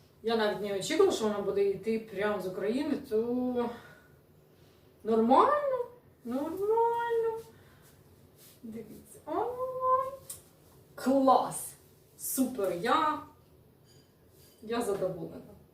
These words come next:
Це супер. Нарешті, я дуже-дуже довго хотіла. Я на Ірини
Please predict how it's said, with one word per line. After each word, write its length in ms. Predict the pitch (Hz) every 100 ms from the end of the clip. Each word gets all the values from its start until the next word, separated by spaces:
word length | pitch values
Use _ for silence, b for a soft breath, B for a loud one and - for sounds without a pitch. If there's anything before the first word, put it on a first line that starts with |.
| -
Це 120 | 220
супер. 440 | - - - - - - - _ - - - 554 571 - B B B B
Нарешті, 720 | 233 294 302 311 277 - 254
я 120 | 254 240 214
дуже-дуже 880 | 214 202 196 311 240 240 208 226 226
довго 360 | 214 190 202 208 -
хотіла. 500 | 233 240 226 220 214 B B B
Я 260 | 226 262 262
на 140 | 262
Ірини 720 | 269 269 285 277 262 254 254